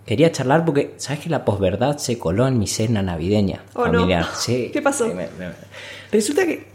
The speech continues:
Speaker 1: saltó una discusión. Eh, tengo una prima que tiene así como opiniones muy fuertes, que la quiero mucho, pero sucede que la posverdad se mete en nuestros vínculos más profundos, ¿no? Por
Speaker 2: Ujú.
Speaker 1: esto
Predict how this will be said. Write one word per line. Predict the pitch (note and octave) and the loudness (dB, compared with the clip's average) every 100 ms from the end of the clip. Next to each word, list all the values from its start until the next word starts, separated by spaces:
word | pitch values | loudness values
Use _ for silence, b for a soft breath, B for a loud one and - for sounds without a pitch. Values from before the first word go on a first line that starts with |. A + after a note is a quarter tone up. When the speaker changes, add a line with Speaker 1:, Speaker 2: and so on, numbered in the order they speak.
| - | -12
Speaker 1:
saltó | - - A#2 A2+ E3+ | -6 0 2 4 4
una | G#3+ G3 | 6 6
discusión. | A#2+ G#2+ - F2+ - C#3+ F3 F3 | 4 2 -6 -8 0 4 4 0
Eh, | - A2+ | -2 -2
tengo | - G#3+ | 2 4
una | G3+ A2 | 4 2
prima | C#3+ E3+ D#3 | 2 2 0
que | - | -6
tiene | G2 A2+ A#2 B2 G#2 - - | -2 2 4 4 0 -6 -14
así | - - | -8 -4
como | A2+ G2+ | -2 0
opiniones | F2 F2 G#2 A#2 G#2 G2+ | -2 0 2 2 0 -2
muy | G#2 | -2
fuertes, | - A#2 A2+ - | 2 2 2 -2
que | - - | -6 -4
la | F3 | 0
quiero | F3 D3+ | 2 4
mucho, | D#3 D#3+ | 2 0
pero | D3+ - | -6 -10
sucede | - - G3+ G#3+ | -6 2 2 6
que | E3 | 4
la | - | 6
posverdad | G#2+ G#2 G2+ A#2+ | 4 4 4 4
se | D#3 A#2+ | 4 0
mete | A#2 D3 | 0 0
en | C#3 | -2
nuestros | A#2 - - E2+ | -2 -2 -8 -6
vínculos | - D3 C3+ G#2 A2+ | -4 0 0 0 0
más | B2 - | -2 -2
profundos, | - - F#3 F#3+ F#2 G2+ | -4 2 4 4 2 -4
¿no? | A#2 | -6
Por | B2+ - | 0 4
Speaker 2:
Ujú. | D3 | 4
Speaker 1:
esto | D3 A#2 | 4 -4